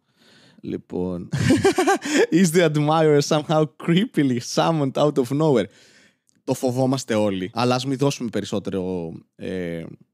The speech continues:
σημασία, γιατί φοβάμαι πάρα πολύ ότι θα, θα ασχοληθούμε μόνο με το μουσι μου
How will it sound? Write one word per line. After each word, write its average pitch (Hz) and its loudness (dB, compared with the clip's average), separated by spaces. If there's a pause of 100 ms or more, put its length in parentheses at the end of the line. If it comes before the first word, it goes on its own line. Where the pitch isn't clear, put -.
σημασία, 107 -4
γιατί - -10
φοβάμαι 147 -2
πάρα 135 -2
πολύ 104 -4
ότι 113 -10
θα, 107 -4
θα 123 -2
ασχοληθούμε 127 -2
μόνο 180 2
με 151 -2
το 135 -2
μουσι 131 -2
μου 240 0